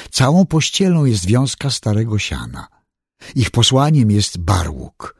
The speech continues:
Tylko niektórzy mają porządne łóżka z lnianą pościelą. Najbogatsza jest chata Szorów. Wszyscy są brudni i zawszeni. Nawet Jakub ma wszy,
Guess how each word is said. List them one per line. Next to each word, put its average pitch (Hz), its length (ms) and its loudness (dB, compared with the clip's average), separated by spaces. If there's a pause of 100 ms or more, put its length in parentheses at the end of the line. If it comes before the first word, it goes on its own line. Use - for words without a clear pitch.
(360)
Tylko 185 260 4
niektórzy 156 540 4
mają 69 300 -4
porządne 92 560 2
łóżka 101 380 0
z 87 100 -2
lnianą 92 540 4
pościelą. 60 680 -6 (680)
Najbogatsza 101 760 0
jest 87 260 -4
chata 107 440 -2 (140)
Szorów. - 840 -4 (720)
Wszyscy - 360 0
są 151 200 2
brudni 151 600 2
i 165 60 2
zawszeni. 76 680 -6 (400)
Nawet 156 380 2
Jakub 170 680 0
ma 85 180 -2
wszy, - 420 -4